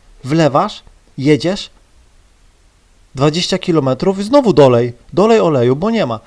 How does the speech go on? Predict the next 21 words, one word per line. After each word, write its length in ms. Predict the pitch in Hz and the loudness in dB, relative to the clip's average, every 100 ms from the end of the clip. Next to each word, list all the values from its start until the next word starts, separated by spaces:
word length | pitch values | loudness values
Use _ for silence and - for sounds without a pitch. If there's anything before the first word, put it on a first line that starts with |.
| - | -14
gdzieś 220 | 127 196 | -6 -4
cieknie. 420 | - 226 - 117 107 _ _ _ _ _ _ _ _ - | 0 -2 -2 -10 -10 _ _ _ _ _ _ _ _ -6
Rozumiem. 420 | 156 180 214 131 | -4 0 -2 -2
I 80 | 165 | -4
tak 180 | 175 180 | -6 -6
samo 260 | - 202 208 | -6 -6 -6
jest 160 | 196 | -6
właśnie 380 | 175 180 - 175 | -6 -6 -4 -6
z 40 | |
zaburzonymi 760 | 156 165 170 160 180 180 180 180 | -4 -6 -4 -2 -2 -2 -2 -4
kobietami. 640 | 175 160 165 170 165 139 - _ _ _ _ _ | -4 -4 -4 -4 -6 -8 -16 _ _ _ _ _
Właśnie 260 | 151 170 180 | -8 -4 -6
te 200 | 190 190 | -2 -2
emocje 420 | 185 185 185 190 | 0 -2 -2 -4
gdzieś 280 | 156 180 - | -2 -6 -4
tam 340 | 185 180 170 - | -4 -4 -6 -12
wyciekają. 840 | 151 147 180 - - 180 147 113 110 _ _ _ _ _ _ _ _ _ _ _ _ _ | -8 -6 -4 -6 -4 -2 -2 -4 -10 _ _ _ _ _ _ _ _ _ _ _ _ _
Przez 240 | - 180 | -6 -6
co 120 | - 190 | -4 -6
te 160 | 190 | -6
kobiety, 680 | 185 180 170 175 - 170 180 | -4 -4 -2 -4 -2 -4 -4